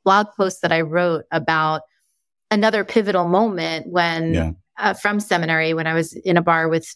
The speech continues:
Speaker 1: T J and Ben. I think they called them something different in the, in the blog post, but, um, and they, we, we, we were surrounded by angels, you know,
Speaker 2: Yeah.
Speaker 1: and I was, swore I wasn't gonna say anything, but, but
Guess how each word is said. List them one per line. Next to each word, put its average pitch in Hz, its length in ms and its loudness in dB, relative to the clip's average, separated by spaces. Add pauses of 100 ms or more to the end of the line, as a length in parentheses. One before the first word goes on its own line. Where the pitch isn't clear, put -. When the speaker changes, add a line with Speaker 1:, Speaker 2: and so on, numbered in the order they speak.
(120)
Speaker 1:
T 180 140 -2
J 165 220 2
and 156 100 -2
Ben. 156 380 -2 (160)
I 175 80 2
think 160 260 -2
they 165 160 2
called 160 320 -4
them 143 220 -12 (160)
something 151 340 -2
different 156 320 -2
in 156 120 -4
the, 147 120 -12
in 156 160 0
the 143 80 0
blog 151 260 2
post, 147 280 -2
but, - 160 -2 (640)
um, 165 480 0 (340)
and 202 300 2
they, 190 800 0 (400)
we, 208 240 4 (160)
we, 202 180 -2
we 202 180 4
were 190 120 2
surrounded 185 460 -2
by 185 100 2
angels, 220 540 -2
you 180 120 -2
know, 165 320 2
Speaker 2:
Yeah. 190 180 0
Speaker 1:
and 180 200 2 (100)
I 202 220 0
was, 208 460 -8
swore 226 340 0
I 214 60 2
wasn't 214 200 -2
gonna 220 140 -2
say 247 140 -2
anything, 202 360 0
but, 170 260 0 (100)
but 180 220 0